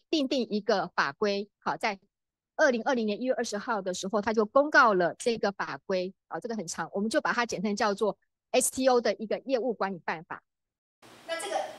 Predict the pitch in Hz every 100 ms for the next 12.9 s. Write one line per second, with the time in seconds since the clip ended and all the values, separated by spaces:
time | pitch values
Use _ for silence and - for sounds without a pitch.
0 | - 349 - 349 349 330 330 302 262 262
1 | - 269 - - - - 240 214 202 269
2 | 262 202 247 233 233 226 226 262 269 -
3 | - - - - - - - - - -
4 | - - - - 330 - 302 294 285 226
5 | - - 190 185 - 233 180 180 - -
6 | 262 254 269 262 - - 233 233 226 190
7 | 190 175 - - 180 208 - - - -
8 | - - - - - - - - 349 -
9 | - - - - - - - 190 - 262
10 | 254 - - 247 208 170 - 151 - 180
11 | 180 175 175 - 254 - 262 - - -
12 | 254 262 262 - 233 - - -